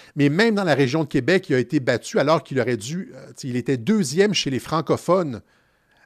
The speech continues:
Sur tout le Québec, il aurait dû, il aurait dû rentrer, euh, au moins quelques députés. Mais là, vo-, dans la région de Québec, mais là,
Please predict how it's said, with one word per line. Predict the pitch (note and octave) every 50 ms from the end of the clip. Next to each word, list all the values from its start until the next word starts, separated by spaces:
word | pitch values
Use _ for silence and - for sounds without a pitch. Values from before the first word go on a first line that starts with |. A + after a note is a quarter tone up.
| _ _ _ _ _ _ _ _ _
Sur | - - - C3+ - -
tout | - A3+
le | G3+ -
Québec, | - D#3+ C#3+ C3 D#3+ E3+ D3 -
il | C#3 A#2+
aurait | G#2 B2 A2+
dû, | F#2 - C#3+ D#3+ E3+ F3 E3 _ _ _ _ _ _ _ -
il | D3 A#2
aurait | F2+ A#2 A#2 G2+
dû | - D#3 D#3+
rentrer, | C3 C#3 C3 A#2 - A2+ B2+ D#3 E3 C#3+ C#3+ _ - - -
euh, | G#2+ G#2 G2+ G2+ G2+ G2+ - - G2+ G#2 - -
au | B2 B2+ C3
moins | C3+ D#3 D#3
quelques | - E3 C#3+ - - B2+
députés. | A2+ B2 - - - A#2
Mais | B2 B2
là, | A#2 C#3 D#3 F3+ F#3 A#2+
vo-, | G2+ G2+ F3 E3
dans | C3 A#2+ B2 A#2+ G2 A2+
la | G#2
région | A2 G#2+ B2
de | G#2+
Québec, | - A2+ C#3+ D#3 -
mais | G#2+ A2+
là, | C#3